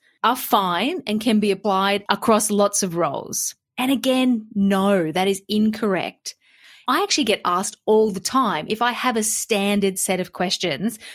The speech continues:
that I can share, that somebody can borrow or use. My response is, Yes, of course, I have a massive list of questions that I draw from, but the ones that are right for you, they will come from what you're trying to assess.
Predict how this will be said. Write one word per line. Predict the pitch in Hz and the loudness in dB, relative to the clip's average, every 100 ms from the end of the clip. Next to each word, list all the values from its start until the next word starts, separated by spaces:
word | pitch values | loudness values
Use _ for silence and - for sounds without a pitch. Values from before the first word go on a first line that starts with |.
| - | -4
that | 190 | 0
I | 190 | 0
can | 190 208 | 0 -2
share, | 208 202 175 - | 0 0 -2 -6
that | - | -6
somebody | 208 190 190 | -4 -2 -2
can | 220 190 | -2 0
borrow | 208 233 190 175 | 2 2 2 2
or | 185 190 | 0 0
use. | 185 202 165 - - - - - | 2 2 0 -6 -8 -12 -8 0
My | 233 | 2
response | 233 240 - 320 359 233 | 2 0 0 0 2 0
is, | 190 | 0
Yes, | 170 403 220 | 2 0 0
of | 220 - | -4 0
course, | 381 349 175 | 4 4 2
I | 214 | -2
have | 208 214 | 0 2
a | 202 | 2
massive | 196 208 247 311 - 269 202 | 2 2 2 0 0 -2 -2
list | 196 214 - | -2 -4 -4
of | 196 | -6
questions | - 254 285 - 147 143 330 - - - - | -4 -2 -2 -4 -4 -2 -4 -6 -16 -20 -4
that | 202 | -2
I | 180 185 | 0 -2
draw | 180 202 269 | 0 2 2
from, | 392 - 170 147 220 262 _ _ | 2 0 -2 0 -2 -4 _ _
but | 226 226 | -2 0
the | 214 | -2
ones | 185 208 277 415 508 - | 0 0 0 -2 -4 -2
that | 214 | -2
are | |
right | 208 214 - | 0 0 -2
for | - | -4
you, | 214 214 269 453 - _ _ | -2 -2 0 -2 -4 _ _
they | 170 208 302 | -4 -2 0
will | 381 381 | 0 0
come | - 440 539 | -2 -4 -4
from | - 202 170 226 - | -2 -2 0 -4 -2
what | 190 214 | -2 0
you're | 233 | -2
trying | - 233 190 180 | -2 -2 0 -2
to | 185 | -2
assess. | 165 - 302 247 - - | -4 0 0 0 -4 -8